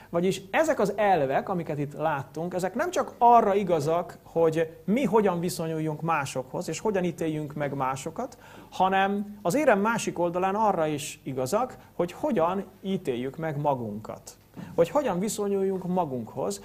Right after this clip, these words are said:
és mi alapján állítsuk ki a bizonyítványt a pillanatnyi állapotunkról.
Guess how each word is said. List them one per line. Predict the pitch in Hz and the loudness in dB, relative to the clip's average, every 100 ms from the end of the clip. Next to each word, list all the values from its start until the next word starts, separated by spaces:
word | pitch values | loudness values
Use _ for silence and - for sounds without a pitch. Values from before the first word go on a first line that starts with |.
| - | -4
és | 175 - | -2 0
mi | 226 330 | 2 6
alapján | 185 180 180 185 196 202 | 6 6 2 0 0 0
állítsuk | - 196 165 147 - 143 - | 2 2 2 0 -4 -6 -4
ki | 202 226 247 - - | -2 -2 -4 -8 -8
a | 165 170 170 | 2 6 6
bizonyítványt | - 185 196 143 131 123 147 165 185 190 - - | 4 0 2 0 -4 -4 -2 -2 -2 -6 -12 -8
a | 147 | -4
pillanatnyi | 214 190 165 156 151 | 0 2 2 -2 -4
állapotunkról. | 151 143 127 123 123 120 107 - 107 - | -4 -2 -2 -4 -8 -10 -14 -12 -12 -14